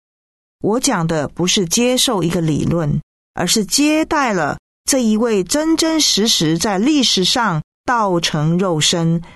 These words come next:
生在伯利恒城的耶稣，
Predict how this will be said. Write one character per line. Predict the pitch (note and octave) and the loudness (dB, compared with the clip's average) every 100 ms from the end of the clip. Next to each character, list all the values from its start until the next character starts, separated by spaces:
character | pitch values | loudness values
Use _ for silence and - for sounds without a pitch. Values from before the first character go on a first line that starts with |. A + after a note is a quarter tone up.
| - | -4
生 | - - B3+ C4 | -2 0 0 0
在 | C4 G#3 D#3+ | 0 -2 -4
伯 | - F3+ E3 | -4 -2 0
利 | F#3 G#3+ F3 | 2 0 0
恒 | E3 C#3+ D#3 | -2 0 0
城 | F3 C3+ C#3+ | -2 -2 -2
的 | C#3 | 0
耶 | C#3+ C#3+ | -2 -2
稣， | - D3+ C#3+ | -2 0 -2